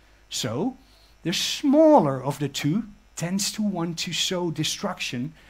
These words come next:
and then we analysts, we analyze the stuff, and we say,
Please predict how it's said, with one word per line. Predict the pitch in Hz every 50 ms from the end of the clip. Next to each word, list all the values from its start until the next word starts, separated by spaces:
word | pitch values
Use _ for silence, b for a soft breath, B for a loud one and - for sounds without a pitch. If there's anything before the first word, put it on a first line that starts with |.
| B B B B B -
and | 147 156 151 143
then | 175 175 165 160 156 151
we | 165 185 202 190
analysts, | 170 196 214 202 151 123 120 131 - -
we | 143 139
analyze | 147 185 190 180 175 139 131 131 -
the | - 131
stuff, | - - 156 - - -
and | 170
we | 160 156
say, | - 156